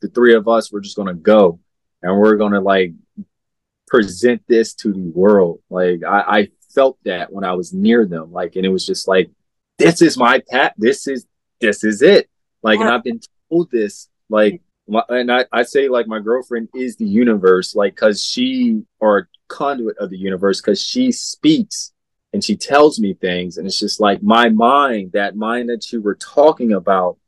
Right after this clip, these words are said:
Speaker 1: it didn't wanna listen to her. It was like, "No, I can't leave the fire department. That's my,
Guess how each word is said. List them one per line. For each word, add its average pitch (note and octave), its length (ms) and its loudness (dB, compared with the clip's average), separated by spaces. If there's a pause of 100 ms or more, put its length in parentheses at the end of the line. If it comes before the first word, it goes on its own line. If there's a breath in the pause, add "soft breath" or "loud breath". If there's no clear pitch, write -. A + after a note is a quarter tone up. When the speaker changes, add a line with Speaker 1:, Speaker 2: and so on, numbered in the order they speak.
(160)
Speaker 1:
it A#2 160 2
didn't B2+ 260 -2
wanna G#2+ 220 0
listen F#2 540 0
to D#2+ 220 -8
her. E2 180 -6
It - 20 -6
was F2 140 -10
like, G#2+ 100 -12
"No, C#3+ 540 4 (360)
I C3 120 0
can't D#3 320 2
leave G#2 220 0
the E2+ 100 -4
fire G2+ 340 -2
department. A#2 580 -2
That's - 380 -4
my, A#2+ 240 -4